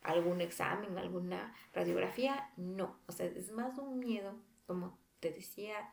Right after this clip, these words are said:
eh, hace un momento, son más temas emocionales. Entonces, no, o sea, le tengo miedo a la enfermedad,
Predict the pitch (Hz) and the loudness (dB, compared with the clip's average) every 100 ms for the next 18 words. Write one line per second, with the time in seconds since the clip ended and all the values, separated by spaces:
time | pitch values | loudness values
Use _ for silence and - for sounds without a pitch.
0 | - 180 175 175 - 180 190 190 180 196 | -2 0 0 -2 -8 -6 -2 -2 -2 -4
1 | 202 180 185 190 - - - - - 247 | -6 -4 -4 -4 -8 -18 -20 -20 -14 -4
2 | 254 269 269 - _ _ _ 226 226 254 | -2 -2 -6 -12 _ _ _ 2 4 2
3 | - - 190 180 180 - 175 175 175 175 | -2 -6 -4 -6 -8 -6 -6 -4 -8 -8
4 | 170 - - - 185 185 190 214 214 226 | -10 -12 -18 -10 -8 -6 -8 -10 -12 -14
5 | - - - _ _ _ _ 185 190 208 | -20 -20 -20 _ _ _ _ -2 0 -2
6 | - _ _ - 208 190 190 220 269 220 | -6 _ _ -4 -2 -2 -2 -2 0 0
7 | 208 233 226 196 - 175 175 175 175 | 2 2 0 -4 -4 -2 0 0 0